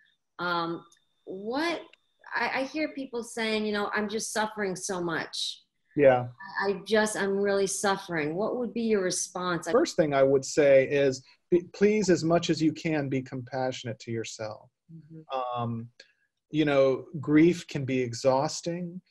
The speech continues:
Speaker 2: It can transform every part of our lives. And so as much as you can, please seek out support, get good help.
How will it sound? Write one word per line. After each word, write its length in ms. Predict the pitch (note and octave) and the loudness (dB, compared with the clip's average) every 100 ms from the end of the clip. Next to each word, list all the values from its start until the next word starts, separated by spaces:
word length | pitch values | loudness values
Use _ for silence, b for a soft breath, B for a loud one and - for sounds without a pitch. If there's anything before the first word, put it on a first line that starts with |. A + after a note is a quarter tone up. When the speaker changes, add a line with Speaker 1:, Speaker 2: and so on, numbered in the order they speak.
| _ _ - | _ _ -6
Speaker 2:
It 180 | C#3+ C#3 | -4 -4
can 460 | - C#3+ C3 C3 C3 _ _ _ _ _ | -6 -4 -4 -8 -16 _ _ _ _ _
transform 760 | - F3 D#3 C#3+ - D#3 C#3+ C3+ | -6 -2 -2 -4 -2 0 0 -2
every 260 | D3+ D3+ D3+ | -2 0 -2
part 280 | - C#3+ C3+ | 0 0 0
of 120 | A#2+ | 0
our 160 | B2 | 0
lives. 720 | A#2+ A#2 A2+ G#2 G#2 G#2+ A#2 - | 0 -2 -2 -4 -8 -10 -12 -12
And 320 | C3+ C3+ B2+ | -6 -6 -6
so 760 | B2 - C#3 C3+ C3 B2+ B2+ B2+ b b b b _ | -6 2 8 10 10 8 6 2 b b b b _
as 180 | D3+ B2+ | -2 2
much 260 | D#3 E3+ E3+ | 4 4 4
as 180 | D#3 D3 | 2 2
you 140 | C#3+ | 0
can, 680 | - D#3+ D3 C#3 C3 B2+ B2 | -2 -4 -2 0 -2 -4 -8
please 520 | - D#3+ D#3 D3+ D3 | 0 4 6 4 2
seek 220 | - D#3 D3+ | 0 0 2
out 220 | C3+ A#2+ | -2 -2
support, 800 | - B2 - E3 E3+ E3 E3 - | -6 -8 0 6 8 8 4 -2
get 260 | - C#3 C3+ | 2 2 2
good 220 | C#3 B2+ | 2 2
help. 560 | B2 B2 D#3 D3+ D3 D3 | 2 0 2 4 2 -4